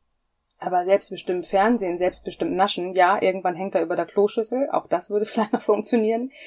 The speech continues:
Selbstbestimmt Fernsehen funktioniert selbst bei fünfundvierzigjährigen erwachsenen Männern nicht und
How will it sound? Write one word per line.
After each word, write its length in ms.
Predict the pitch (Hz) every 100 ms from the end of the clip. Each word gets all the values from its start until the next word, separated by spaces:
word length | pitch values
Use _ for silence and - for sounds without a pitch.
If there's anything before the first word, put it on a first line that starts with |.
| - - - -
Selbstbestimmt 640 | 185 208 - 156 185 175
Fernsehen 480 | 202 185 214 214 208
funktioniert 560 | 190 185 190 185 190
selbst 240 | 185 185 -
bei 80 |
fünfundvierzigjährigen 880 | 180 196 180 - 180 170 180 180 170
erwachsenen 640 | 165 175 - 180 170 170
Männern 480 | 175 170 196 214 226
nicht 340 | 233 294 - -
und 320 | 190 180